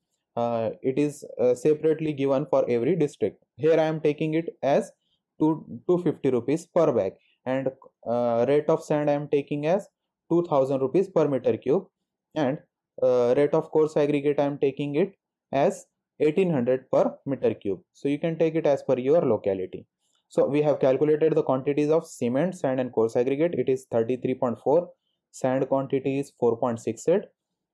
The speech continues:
Coarse aggregate quantity is nine point three five. The rates are two fifty, two thousand, eighteen hundred. Two fifty is cement bag rate, two thousand is sand ba-, uh, sand rate in, um, uh, per meter cube, and coarse aggregate rate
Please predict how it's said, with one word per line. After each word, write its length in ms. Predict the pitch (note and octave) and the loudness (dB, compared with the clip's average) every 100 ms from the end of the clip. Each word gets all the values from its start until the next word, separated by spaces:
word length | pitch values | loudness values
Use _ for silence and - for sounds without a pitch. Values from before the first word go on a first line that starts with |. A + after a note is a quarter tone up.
| - | 0
Coarse 220 | D3+ D#3 | 0 2
aggregate 380 | D#3+ D#3 D#3 - | 2 2 0 0
quantity 400 | C3 B2+ B2 C#3 | -2 -2 -2 -2
is 180 | F3+ A#2 | -2 -4
nine 240 | A#2 A2 | -4 -4
point 240 | A#2 G3+ - | -2 -4 -4
three 180 | - E3+ | -2 -2
five. 240 | - G2 F#2 _ _ _ A#2 | 0 -2 -2 _ _ _ -2
The 100 | B2 | 2
rates 300 | C3+ C3+ D#3 | 2 2 2
are 240 | D3+ - - | 0 -2 -4
two 100 | B2+ C3 | -2 -2
fifty, 320 | B2 - F#3+ | -2 -2 0
two 180 | D3+ C3+ | 0 0
thousand, 400 | A#2+ A#2+ E3+ A3+ B2+ B2 - | 0 0 -2 -4 -6 -4 0
eighteen 280 | C#3+ D3+ | 0 0
hundred. 360 | C3+ G#2+ D3 G3+ _ _ _ _ _ - | -2 0 0 -2 _ _ _ _ _ -4
Two 100 | C3+ | -2
fifty 320 | C#3+ - D3+ | -2 -2 0
is 240 | F3 F3+ - | 0 -4 -16
cement 520 | - - C3 C#3 D3+ C#3+ | -14 -4 -2 -2 -2 0
bag 200 | C#3+ D3 | 2 4
rate, 260 | E3 - - _ _ _ | 2 0 -8 _ _ _
two 100 | D3 D3+ | -4 0
thousand 320 | C#3 C3+ D3 | 0 2 0
is 220 | E3+ - _ _ | -2 -4 _ _
sand 440 | - - C3 C#3 C3+ | -12 -4 -2 -2 2
ba-, 200 | D3 - | 2 0
uh, 80 | A2+ | -4
sand 400 | - C3+ D3 D3+ | -4 -4 -2 0
rate 200 | D#3+ F3 | 0 0
in, 160 | C3 C3 | -6 -6
um, 140 | A#2 A2+ | -8 -8
uh, 260 | A2 G#2+ G#2+ | -8 -10 -4
per 140 | C3 C3+ | -2 -2
meter 260 | C#3 D3 | -2 -2
cube, 280 | C#3+ F3 F3+ _ _ _ - | 0 -2 -2 _ _ _ -4
and 220 | D3+ D#3 | -2 -2
coarse 260 | - C#3+ D#3 | 0 0 2
aggregate 400 | D3+ D3+ D3+ C#3+ | 0 0 0 0
rate 140 | D3 | -2